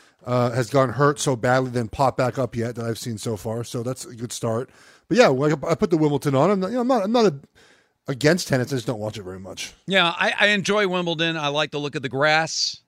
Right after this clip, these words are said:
Speaker 2: I don't know, something about the
Speaker 1: Well, the
Speaker 2: whole
Speaker 1: grass is all dead already.
Speaker 2: Well, but, I mean, I understand that happens. It's just that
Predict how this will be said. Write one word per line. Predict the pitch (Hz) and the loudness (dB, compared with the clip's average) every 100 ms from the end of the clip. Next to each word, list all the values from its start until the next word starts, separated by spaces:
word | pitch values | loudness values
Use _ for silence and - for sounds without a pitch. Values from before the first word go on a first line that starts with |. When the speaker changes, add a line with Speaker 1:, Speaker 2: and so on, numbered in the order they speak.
| - | -4
Speaker 2:
I | 175 | -2
don't | 226 | 0
know, | 165 - | -2 -4
something | 202 196 196 | -4 0 0
about | 175 175 175 | 0 0 0
the | 156 | -2
Speaker 1:
Well, | 151 | 0
the | 190 | 0
Speaker 2:
whole | 180 165 | 0 2
Speaker 1:
grass | 240 247 | 0 2
is | 233 | 2
all | 220 | 2
dead | 131 214 247 | 2 2 2
already. | 98 85 - - _ | 2 -2 -10 -20 _
Speaker 2:
Well, | - 233 226 | 2 4 4
but, | 165 180 208 | 2 0 0
I | 190 | -2
mean, | 196 202 | 0 2
I | 196 190 | 2 4
understand | 175 123 147 131 | 2 0 -2 -2
that | 107 92 | -4 -4
happens. | 139 143 - 90 101 | -2 -2 -4 -16 -12
It's | 156 143 | -10 -6
just | 190 185 - | -2 -2 -2
that | 170 151 | 0 2